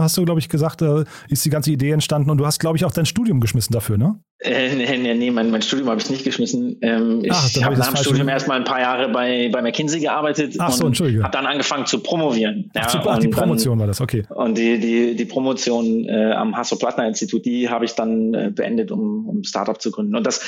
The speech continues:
Speaker 2: das muss ich auch sagen, vielleicht an dieser Stelle nochmal, da verdanke ich auch echt viel, äh, meiner geliebten Stadt Berlin,
Speaker 1: Aha.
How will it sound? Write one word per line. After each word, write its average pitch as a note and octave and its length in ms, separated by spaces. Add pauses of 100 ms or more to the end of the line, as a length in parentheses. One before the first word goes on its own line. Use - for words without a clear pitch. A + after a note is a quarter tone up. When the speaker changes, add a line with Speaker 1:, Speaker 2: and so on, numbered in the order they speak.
(200)
Speaker 2:
das B2 160
muss C#3+ 140
ich C#3+ 60
auch - 80
sagen, C3 300
vielleicht B2 360
an A#2 100
dieser A#2+ 200
Stelle B2 180
nochmal, A2+ 280
da G#2+ 100
verdanke B2 340
ich - 100
auch - 140
echt - 260
viel, C3 640
äh, A#2+ 160
meiner A#2 260
geliebten A#2 320
Stadt - 300
Berlin, B2 480
Speaker 1:
Aha. A2 240